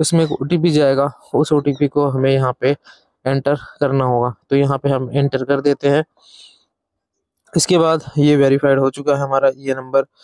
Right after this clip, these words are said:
इसके बाद full name, last name डालना है आपको। ये process हालांकि मैं बाद में कर लूँगा, but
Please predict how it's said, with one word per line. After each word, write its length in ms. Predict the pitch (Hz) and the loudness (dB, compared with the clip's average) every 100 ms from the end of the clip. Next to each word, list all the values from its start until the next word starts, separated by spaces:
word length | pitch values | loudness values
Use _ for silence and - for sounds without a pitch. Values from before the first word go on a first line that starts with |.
| - _ - | -20 _ -6
इसके 200 | 147 170 | -2 0
बाद 180 | 170 165 | 0 -2
full 280 | - 160 | 0 2
name, 220 | 151 156 147 - - | 2 2 -2 -8 -2
last 280 | 143 143 151 | 0 0 -2
name 160 | 147 | -2
डालना 260 | 139 131 135 | 0 0 0
है 80 | 135 | -2
आपको। 400 | 131 _ 135 147 _ - - - - | -4 _ -2 -2 _ -20 -20 -14 -2
ये 100 | 170 | 0
process 480 | 160 165 160 170 - | 2 0 0 -2 -2
हालांकि 380 | - 143 143 147 | -4 0 0 0
मैं 180 | 151 143 | -2 0
बाद 220 | 135 131 | 0 0
में 160 | 139 143 | 0 -4
कर 160 | - 143 | -2 0
लूँगा, 380 | 156 151 156 170 _ _ _ - | 2 2 0 -2 _ _ _ -4
but 240 | 151 156 | -4 -4